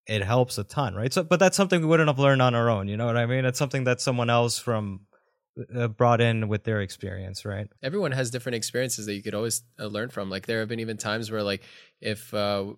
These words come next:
Speaker 2: like, when we've hired, like, D Ps to, to help us shoot a few things, uh, we've noticed, like, "Oh, that was interesting how they decided to light that interview, at least as an instinct," right? "Oh, that's,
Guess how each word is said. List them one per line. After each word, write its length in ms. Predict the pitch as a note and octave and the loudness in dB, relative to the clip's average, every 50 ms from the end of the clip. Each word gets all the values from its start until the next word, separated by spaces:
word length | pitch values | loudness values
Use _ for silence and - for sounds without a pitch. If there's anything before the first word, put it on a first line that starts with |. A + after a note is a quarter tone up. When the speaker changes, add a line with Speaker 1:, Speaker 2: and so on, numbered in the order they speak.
| _ | _
Speaker 2:
like, 200 | - G#2+ G#2+ A#2 A2 | -8 -8 -6 -6 -6
when 160 | G#2+ G#2+ G#2 | -6 -6 -6
we've 160 | G#2 G2+ - | -6 -6 -4
hired, 240 | - G#2+ G#2+ A2 A2 | -2 0 0 0 -2
like, 160 | G#2 G2 F#2+ | -4 -6 -6
D 160 | - G2 G2 | -6 -8 -10
Ps 440 | - - - A2 G#2+ G#2+ G#2 - - | -8 -8 -6 -4 -2 -2 -2 -4 -4
to, 340 | - G#2+ G2+ G2 F#2+ F#2 F#2+ | -4 -4 -4 -4 -4 -6 -8
to 120 | - - | -10 -10
help 220 | F#2+ G#2 G2 - - | -8 -8 -8 -6 -6
us 80 | - | -8
shoot 240 | - - - A#2+ A#2+ | -6 -6 -6 -6 -6
a 60 | B2 | -8
few 180 | A2 - G#2+ F#2+ | -8 -10 -12 -12
things, 380 | - - F#2+ F2+ F#2 F#2 - - - - - _ _ _ _ - | -8 -6 -6 -6 -6 -8 -10 -12 -14 -20 -20 _ _ _ _ -10
uh, 140 | - G2 G2+ G2 | -6 -4 -4 -4
we've 220 | G#2 G2+ G2 G#2 | -4 -6 -8 -6
noticed, 300 | G#2 G#2 G2+ G2 - - | -6 -6 -6 -6 -8 -8
like, 100 | F#2+ - | -8 -10
"Oh, 200 | - D3 D#3 C3+ | -8 -8 -6 -6
that 100 | G2+ G2+ | -6 -6
was 160 | G2+ G#2+ G2+ A2+ | -6 -6 -6 -8
interesting 360 | A2 - - - - A#2 G#2 | -6 -6 -6 -4 -4 -4 -4
how 120 | A2 G#2+ | -4 -4
they 120 | G#2+ G#2+ G2+ | -4 -4 -6
decided 360 | G2 - - G2+ G2 G2 - | -6 -6 -6 -6 -8 -8 -8
to 80 | - G2+ | -10 -10
light 280 | G2 G2+ G2 F#2+ - _ _ _ _ _ _ - | -6 -6 -6 -6 -8 _ _ _ _ _ _ -8
that 200 | G2+ G2 F#2 - | -8 -6 -6 -6
interview, 600 | A#2 A#2+ B2+ A#2 G2 G2+ F#2 F#2+ F#2+ F#2+ F#2+ F2+ F#2 | -6 -4 -4 -4 -4 -4 -4 -4 -4 -4 -6 -6 -8
at 80 | G2 | -8
least 220 | F#2+ F#2+ F2+ - - | -8 -6 -6 -6 -6
as 160 | F#2+ F2 F#2+ | -8 -8 -6
an 80 | F#2 | -6
instinct," 600 | G#2+ A#2+ A#2 - - - E2 D2 - - - - - | -6 -4 -4 -4 -4 -4 -6 -10 -12 -16 -18 -14 -8
right? 260 | - F#2 G2 A#2+ C3 | -6 -4 -2 -2 -2
"Oh, 140 | A2+ G#2 G2 | -2 -4 -2
that's, 240 | F2+ G2+ - - | -4 -6 -6 -8